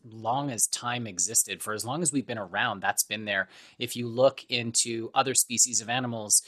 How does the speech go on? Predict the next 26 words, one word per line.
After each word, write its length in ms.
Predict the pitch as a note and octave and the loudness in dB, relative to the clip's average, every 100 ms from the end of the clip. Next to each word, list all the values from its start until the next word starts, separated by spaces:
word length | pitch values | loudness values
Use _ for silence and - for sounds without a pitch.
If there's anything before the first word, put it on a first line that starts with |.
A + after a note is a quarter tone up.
| - - - | -4 -18 -2
you're 140 | B2 | -2
gonna 180 | B2+ B2 | 0 -2
find 500 | - B2 A#2+ A#2 G#2 | 0 2 2 0 -4
the 140 | - A2+ | -2 4
same 340 | - C#3 D#3 | 4 6 4
kind 280 | C#3+ C3 C3 | 4 0 -2
of 100 | G#2 | 0
makeup. 300 | A#2 A#2+ G#2 | 0 2 0
I 60 | A2 | 0
mean, 140 | A2 | -6
maybe 200 | A#2 A#2 | -6 -4
not, 260 | A2+ G#2+ G#2+ _ | -2 -2 -4 _
you 120 | A2+ | -10
know, 100 | F2 | -10
transgenderism, 760 | - G2+ F2+ A2+ G2+ G2+ G2+ G2 | -6 -8 -6 -6 -4 -2 -4 -4
'cause 180 | G2 - | -6 -6
I 60 | |
don't 160 | A2 A2 | -8 -12
think 160 | G#2 - | -14 -10
animals 380 | A2+ G#2 G2 - | -10 -8 -2 -2
think 220 | B2+ A2 | -2 -6
that 180 | F2+ E2+ | -4 -4
way, 220 | F#2 F#2 | -6 -4
but, 280 | - G2+ - - - - - | -2 -2 -2 -14 -20 -20 -4
you 160 | C#3 A#2+ | 0 0
know, 260 | G#2 G2+ | 0 -4